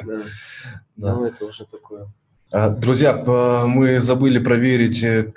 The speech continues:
Speaker 2: со звуком, как у нас всё, э, есть ли вообще звук,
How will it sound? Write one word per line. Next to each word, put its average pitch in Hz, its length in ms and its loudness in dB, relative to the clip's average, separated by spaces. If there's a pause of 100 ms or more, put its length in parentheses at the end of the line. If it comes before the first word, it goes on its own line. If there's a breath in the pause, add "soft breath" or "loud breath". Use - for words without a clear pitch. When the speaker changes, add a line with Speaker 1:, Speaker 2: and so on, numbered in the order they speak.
Speaker 2:
со - 220 -2
звуком, 135 500 2
как 113 220 0
у 110 60 0
нас 107 240 2
всё, 107 380 0 (160)
э, 104 300 2
есть 143 340 0
ли 117 60 2
вообще 104 520 2
звук, 131 520 0